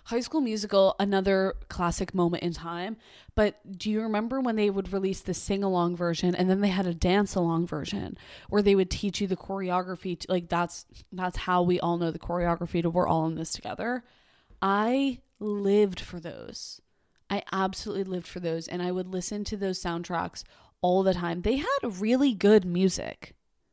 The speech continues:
Question mark. Is that unpopular to say? I don't know. I genuinely think they had some really banging music considering it was, like, a children's movie. Like, they're still to this day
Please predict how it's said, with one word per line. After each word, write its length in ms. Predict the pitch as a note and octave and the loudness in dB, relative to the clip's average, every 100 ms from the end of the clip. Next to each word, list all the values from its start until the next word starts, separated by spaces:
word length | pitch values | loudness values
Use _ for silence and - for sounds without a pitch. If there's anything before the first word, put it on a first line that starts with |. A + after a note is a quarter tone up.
| _ _ | _ _
Question 420 | - E3+ E3 - | -4 -2 -2 -4
mark. 240 | B2 - - | -6 -8 -8
Is 120 | - F#3 | -8 -2
that 300 | G#3+ E4+ - | 0 0 -2
unpopular 680 | G#3+ A3+ - F#3 F3+ G#3+ G#3 | -4 -2 -2 -2 -4 -4 -4
to 80 | G3 | -6
say? 540 | - - G#2+ B3 B3+ _ _ _ _ _ | -8 -8 -6 -4 -6 _ _ _ _ _
I 80 | G#3+ | -2
don't 220 | E4+ A4 | 0 -2
know. 500 | D#3+ D#3+ G3 - - - _ _ _ _ | -4 -4 -4 -4 -10 -14 _ _ _ _
I 240 | G3+ B3 D4+ | 0 2 2
genuinely 560 | F#3 A3+ A#3+ A#3+ A#3 | -2 -2 0 -2 -4
think 180 | G#3+ G#3 | -6 -4
they 120 | G3+ | 0
had 240 | G3+ A#3 A3+ | 0 0 0
some 280 | D4 G#3+ | -2 -2
really 300 | F#3 F#3+ G3 | 0 2 4
banging 800 | F#3 - F3 F3 F3+ F3 F3+ F3 _ - | 2 0 2 2 2 -2 -2 -8 _ -6
music 600 | F3+ F3+ F3+ B2 - - | 0 0 0 -4 -6 -10
considering 520 | - G3+ - F#3 F3+ | -4 -4 0 0 2
it 60 | F3+ | 2
was, 160 | E3+ F3+ | 0 0
like, 140 | E3+ | -2
a 40 | |
children's 520 | E3+ - F3 F3 E3+ - | -2 2 2 0 -6 -6
movie. 340 | - - - | -6 -4 -2
Like, 280 | G3 F#3+ - - - F#3+ | 2 2 0 -20 -14 -2
they're 240 | A3 A#3+ | 2 2
still 320 | - - A#3+ A#3 | 0 2 4 4
to 180 | A#3 | 2
this 200 | G3+ F#3 | 2 0
day 460 | - F3+ E3+ F3 F3 | 2 2 2 0 -4